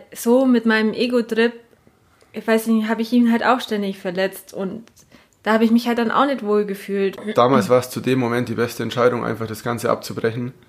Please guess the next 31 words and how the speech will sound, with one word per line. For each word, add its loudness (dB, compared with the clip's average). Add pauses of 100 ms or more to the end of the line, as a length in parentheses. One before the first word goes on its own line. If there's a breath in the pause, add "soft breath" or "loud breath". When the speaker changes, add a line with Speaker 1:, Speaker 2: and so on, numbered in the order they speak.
(140)
Speaker 1:
Ja. 0 (140)
Speaker 2:
Weil 4 (200)
das -2
hat 2
uns -6
beiden 4
dann 0
erst -4
gezeigt, 0
was -2
wirklich -6
zwischen -8
uns -8
ist, -10
so. -10
Speaker 1:
Ja, 0
das -8
Speaker 2:
Weil 2
Speaker 1:
stimmt. 0
Speaker 2:
wo 2
sie -2
dann 4 (120)
Schluss -2
gemacht -2
hat, 2
also -2
ich -8
bin, -8 (240)
ich -20
bin -6
wirklich -8